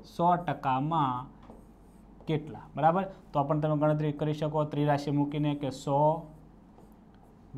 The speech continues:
ગુણ્યા બસો એંસી છેદમાં એંસી, બરાબર? આ વસ્તુ અહીંયા જ છે, સો ગુણ્યા બસો એંસી છેદમાં એંસી, એટલે આ છેદ ઉડાડશો તો પણ આમાં શું જવાબ આવવાનો છે? ત્રણસો પચાસ. એટલે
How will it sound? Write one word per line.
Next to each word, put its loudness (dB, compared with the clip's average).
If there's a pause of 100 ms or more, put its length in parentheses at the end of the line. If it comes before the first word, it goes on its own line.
ગુણ્યા 0 (880)
બસો -2
એંસી 0 (640)
છેદમાં -2 (520)
એંસી, -2 (140)
બરાબર? 2 (180)
આ 12
વસ્તુ -2
અહીંયા 0
જ -10
છે, 4 (460)
સો 4 (220)
ગુણ્યા 0
બસો -4
એંસી -4
છેદમાં -4
એંસી, -2
એટલે 0
આ 0
છેદ 0
ઉડાડશો 6
તો 4
પણ 0
આમાં 0
શું -4
જવાબ 4
આવવાનો -2
છે? -4
ત્રણસો -2 (360)
પચાસ. 2 (180)
એટલે 2